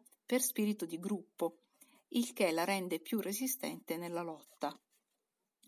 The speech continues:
È questo fatto che le permette di dominare le masse indebolite dalla loro intima disgregazione.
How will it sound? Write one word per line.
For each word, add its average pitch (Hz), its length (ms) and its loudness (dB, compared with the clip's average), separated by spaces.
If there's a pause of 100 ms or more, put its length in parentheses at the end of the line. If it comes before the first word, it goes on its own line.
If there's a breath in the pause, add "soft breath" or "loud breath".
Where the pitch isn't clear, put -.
(480)
È 220 140 0
questo 190 320 -2
fatto 202 340 0
che 175 200 0
le 170 100 2
permette 190 480 0
di 165 140 -4
dominare 190 460 -2
le 180 100 -2
masse 214 400 -2
indebolite 180 920 -2 (320 soft breath)
dalla 208 300 4
loro 208 260 2
intima 175 480 -4
disgregazione. 170 1040 -4